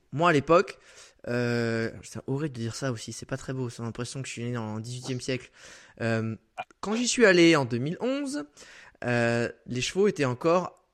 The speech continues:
en fait, c'est le même prix, c'est un prix fixe pour les chevaux, c'était trois cents euros. Est-ce que maintenant, euh, les prix ont augmenté et surtout, est-ce que s'il y a un prix qui est différent en fonction de l'é-,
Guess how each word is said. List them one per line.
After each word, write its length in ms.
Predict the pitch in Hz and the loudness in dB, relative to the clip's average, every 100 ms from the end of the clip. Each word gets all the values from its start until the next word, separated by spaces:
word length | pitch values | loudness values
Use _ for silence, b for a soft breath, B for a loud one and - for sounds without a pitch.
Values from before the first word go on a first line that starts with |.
| - | -8
en 60 | |
fait, 100 | 139 | -6
c'est 160 | 175 131 | -2 -2
le 60 | 131 | 0
même 140 | 151 | -2
prix, 220 | - 175 | -2 -6
c'est 160 | 165 131 | -4 -4
un 60 | 127 | -4
prix 160 | 147 | -6
fixe 280 | 135 185 - | -6 -6 -4
pour 140 | 147 | 2
les 60 | 139 | 2
chevaux, 180 | - 196 | 2 -2
c'était 160 | 151 135 | -2 -6
trois 240 | 196 147 | -4 -4
cents 240 | - 175 160 | -2 0 0
euros. 320 | 123 120 - b b b b - | 0 -2 -6 b b b b -4
Est-ce 220 | 135 - | -2 -2
que 240 | 160 160 | 2 2
maintenant, 800 | 120 139 139 147 160 185 254 269 _ _ - | 2 0 -2 0 0 2 0 -6 _ _ -2
euh, 800 | 131 127 123 123 123 120 117 101 - | 2 4 4 4 4 2 0 -2 -2
les 140 | 123 | -4
prix 240 | - 180 | -2 0
ont 120 | 147 131 | 2 0
augmenté 460 | 123 131 135 208 202 | 0 -2 2 2 2
et 40 | |
surtout, 400 | - 135 202 190 | 0 -6 0 0
est-ce 140 | 139 | 0
que 180 | - 151 | 0 -2
s'il 180 | 147 135 | -2 -2
y 40 | |
a 60 | 123 | -2
un 60 | 120 | -2
prix 340 | - 160 160 | -4 -6 -4
qui 140 | - | -4
est 60 | 120 | -4
différent 520 | 117 123 - 127 147 | -4 -10 -6 -4 -4
en 40 | 131 | -6
fonction 540 | - 113 - 131 135 | -8 -12 -8 -8 -6
de 120 | 127 | -4
l'é-, 200 | 107 107 | -6 -8